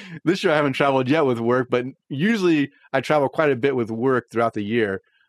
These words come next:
And I would pack a, a silly pint with me. Well, now I can, you know, I can pack a B cup, and it's like drinking out of a real beer cup instead of, you know, a fake flimsy silicon thing that has a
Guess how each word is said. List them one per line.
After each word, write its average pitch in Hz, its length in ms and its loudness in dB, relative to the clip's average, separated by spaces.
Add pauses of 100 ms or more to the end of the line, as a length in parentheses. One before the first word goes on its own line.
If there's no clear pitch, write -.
(240)
And 131 120 -2
I 139 120 2
would 165 240 0
pack 143 400 -4 (100)
a, 127 440 -2 (300)
a 117 100 0
silly 202 300 -2
pint 101 300 -6
with 104 180 -4
me. 90 180 -14
Well, 113 160 -2
now 156 460 0
I 127 160 0
can, 127 180 -4 (420)
you 127 100 -6
know, 110 100 -4
I 117 100 -2
can 120 140 -6
pack 131 420 -2
a 117 260 -2 (180)
B 208 180 0
cup, 107 360 -6
and 120 120 -8
it's 117 120 -8
like 120 160 -2
drinking 139 520 -4 (600)
out 127 120 0
of 123 80 -2
a 120 80 0
real 135 320 0
beer 143 240 0
cup 95 380 -8
instead 120 300 -4
of, 117 260 0 (800)
you 135 100 -4
know, 117 120 0
a 113 40 0
fake 135 340 -4 (200)
flimsy 120 580 -2 (200)
silicon 139 380 -2
thing 120 180 -2
that 110 100 -6
has 120 220 -2
a 107 100 -2